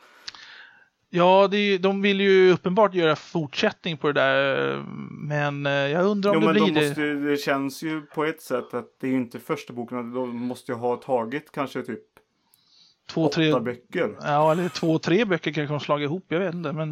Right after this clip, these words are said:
Speaker 2: Ja.
Speaker 1: men jag tr-, jag tror inte att det får någon, eh, uppföljare, för den här filmen har, vad jag förstått, har gått hyfsat i U S A och hyfsat runt om i världen, och jag vet inte om hyfsat är tillräckligt bra för, eh, dyra filmer som... Det var ju väldigt bra effekter, det var det ju.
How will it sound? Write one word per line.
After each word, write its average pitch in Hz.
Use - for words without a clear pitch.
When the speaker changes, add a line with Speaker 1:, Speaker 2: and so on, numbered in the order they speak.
Speaker 2:
Ja. -
Speaker 1:
men 185
jag 202
tr-, 247
jag 240
tror 285
inte 202
att 170
det 175
får 180
någon, 156
eh, 156
uppföljare, 165
för 175
den 165
här 202
filmen 196
har, 180
vad 175
jag 160
förstått, 156
har 156
gått 151
hyfsat 214
i 196
U 156
S 151
A 156
och 151
hyfsat 185
runt 156
om 156
i 156
världen, 165
och 151
jag 165
vet 180
inte 170
om 160
hyfsat 180
är 170
tillräckligt 151
bra 247
för, 156
eh, 156
dyra 147
filmer 139
som... 139
Det 170
var 175
ju 185
väldigt 202
bra 180
effekter, 175
det 196
var 135
det 139
ju. 147